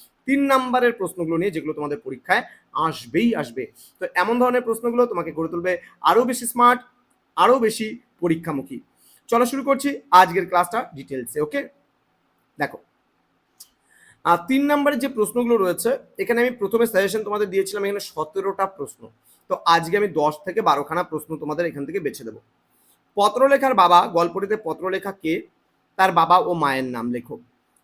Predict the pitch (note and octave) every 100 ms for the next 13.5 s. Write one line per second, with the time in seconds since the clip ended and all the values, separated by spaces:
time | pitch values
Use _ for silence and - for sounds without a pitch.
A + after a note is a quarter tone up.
0 | - - A3+ B3+ C4 C4+ B3 B3 C4 G#3
1 | G3+ A3+ A3+ G3 E3+ F3+ G3+ G3 F3 F#3
2 | F3+ F3+ E3+ F#3+ F#3 F#3 A3+ - _ _
3 | _ _ _ - G3+ A#3+ - G3+ G#3 F3
4 | F#3+ F3+ E3+ E3+ D#3 C#3+ C#3 D3+ C#3+ C#3+
5 | E3 B3+ - _ _ _ _ _ _ _
6 | _ _ _ _ _ _ - G#3+ A#3+ B3
7 | C4 G#3+ A3+ A#3 A#3+ G#3 G3+ A3+ A#3 A#3
8 | A3+ A3+ A3+ G#3 - F3 G3+ G3 E3+ G3
9 | G3+ F#3+ G#3+ F3+ F3+ D#3 D#3+ E3+ F3+ F3+
10 | - - _ _ _ _ _ _ _ _
11 | _ _ _ B2+ G3+ A3+ A3 C4 C4+ A#3+
12 | G#3+ G3 A#3 A#3 A3 A3+ A#3 A#3 A3+ G#3+
13 | F#3 D#3+ F#3+ G#3+